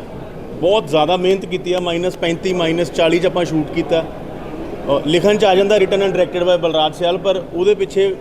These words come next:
ਘੱਟੋ ਘੱਟ ਸੌ ਬੰਦੇ ਨੇ ਕੰਮ ਕੀਤਾ ਜੀ। ਕਈਆਂ ਦੇ ਨਾਮ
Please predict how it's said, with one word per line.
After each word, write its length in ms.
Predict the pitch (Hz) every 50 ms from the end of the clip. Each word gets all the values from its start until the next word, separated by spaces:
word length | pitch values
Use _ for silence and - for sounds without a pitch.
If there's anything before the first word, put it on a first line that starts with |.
| -
ਘੱਟੋ 260 | 196 160 190 180 180
ਘੱਟ 80 | 196 180
ਸੌ 240 | - 185 170 170 180
ਬੰਦੇ 240 | 175 190 185 190 190
ਨੇ 100 | 196 185
ਕੰਮ 240 | 175 170 170 170
ਕੀਤਾ 260 | 160 175 170 - 180 170
ਜੀ। 120 | 165 175 - - - - - - - - - - - -
ਕਈਆਂ 260 | 175 170 170 185 190 190
ਦੇ 80 | 202
ਨਾਮ 440 | 185 180 175 175 180 180 180 180 175